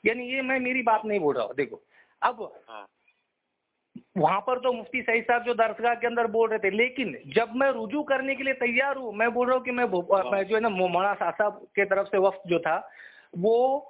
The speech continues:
Speaker 1: بھوپال اجتماع چالو تھا۔ اجتماع کے بعد میں مولانا صاحب صاحب وہاں جانے والے تھے، مولانا جمشید صاحب اور مولانا سلمان مظاہری صاحب، یہ دارالعلوم پہنچے، برابر؟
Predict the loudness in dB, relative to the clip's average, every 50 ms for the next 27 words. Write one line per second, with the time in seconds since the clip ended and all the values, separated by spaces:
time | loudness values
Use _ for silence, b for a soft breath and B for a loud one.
0 | _ _ 0 2 4 4 4 4 2 2 2 -2 -8 0 0 2 2 4 2 0
1 | 0 0 0 0 0 0 -4 -6 -2 0 2 2 2 0 -4 -10 -2 0 0 2
2 | 2 -2 -2 -4 -6 0 2 2 2 2 0 -2 -2 2 2 2 2 4 2 2
3 | 0 2 0 -2 -2 0 0 0 2 2 2 0 2 0 0 -2 0 -2 -2 0
4 | 2 2 2 0 0 0 -2 0 2 2 2 4 4 2 0 0 -2 -2 -2 0
5 | -2 0 0 0 2 2 2 2 0 -4 -8 B B B B B B -4 -4 -4
6 | -2 -2 -2 0 0 0 -2 -2 -4 -2 -2 -2 -2 -2 -4 -6 -2 -2 -2 -2
7 | -2 -6 -8 -4 -4 -4 -4 -4 -8 _ _ _ _ _ _ _ _ _ _ _
8 | -2 -2 0 0 0 -2 -2 -2 -4 -8 -2 0 -2 -2 -2 -4 -12 -12 -12 _
9 | _ _ _ _ _ 2 2 2 2 0 -2